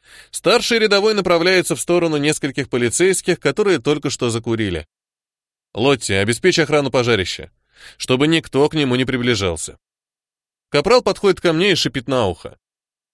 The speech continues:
«Отвали, Трент. Мне насрать, что сержант назначил тебя командиром». «Исполнять», коротко отвечаю я. Вместе со своими людьми он начинает обшаривать пепелище, хотя такого приказа не было,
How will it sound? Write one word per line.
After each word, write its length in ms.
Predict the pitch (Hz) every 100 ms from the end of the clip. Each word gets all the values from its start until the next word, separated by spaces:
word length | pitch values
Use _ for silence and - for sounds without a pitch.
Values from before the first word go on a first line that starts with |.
| _ -
«Отвали, 600 | 104 113 113 147 180 165
Трент. 540 | - 120 87 76 - _ _ -
Мне 260 | 107 131
насрать, 380 | 147 160 180 190
что 180 | - 101
сержант 560 | - 110 98 165 110 -
назначил 500 | 101 107 127 - 113
тебя 240 | 123 110
командиром». 600 | 104 113 135 90 76 - _ _ _ _ _ _ _ _ _
«Исполнять», 760 | - 123 - 147 147 139 104 - _ _ _ _
коротко 440 | - 135 180 - 185
отвечаю 500 | 170 165 - 117 117
я. 200 | 101 90 _ _ _ _ _ _ _ _ _
Вместе 500 | 104 104 180 220 -
со 100 | 185
своими 360 | 170 175 196 180
людьми 340 | 175 160 196
он 180 | 214 160
начинает 480 | 160 - 156 165 147
обшаривать 520 | 135 - 147 139 123
пепелище, 640 | 127 120 123 160 165 - 123
хотя 260 | 147 190
такого 320 | 202 175 202
приказа 400 | 180 165 175 156
не 200 | 165 151 95
было, 260 | 80 69